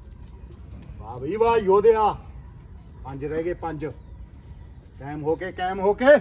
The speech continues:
ਚਾਰ ਰਹਿ ਗਏ। ਜਿੱਥੋਂ ਸਰੀਰ ਕਹਿੰਦੇ ਨਾ ਵੀ ਛੱਡ ਦੇ,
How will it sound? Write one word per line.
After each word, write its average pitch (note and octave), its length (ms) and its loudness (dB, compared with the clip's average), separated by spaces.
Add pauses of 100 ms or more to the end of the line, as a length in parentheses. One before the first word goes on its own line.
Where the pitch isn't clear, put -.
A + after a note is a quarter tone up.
(3500)
ਚਾਰ F3 240 2
ਰਹਿ F#3+ 140 2
ਗਏ। G3 180 2 (1900)
ਜਿੱਥੋਂ D3 260 -4
ਸਰੀਰ F#3 420 -2
ਕਹਿੰਦੇ A#3 340 -8
ਨਾ A#3+ 120 -6
ਵੀ C4 120 -6
ਛੱਡ F#3 300 -4
ਦੇ, D#3+ 240 -6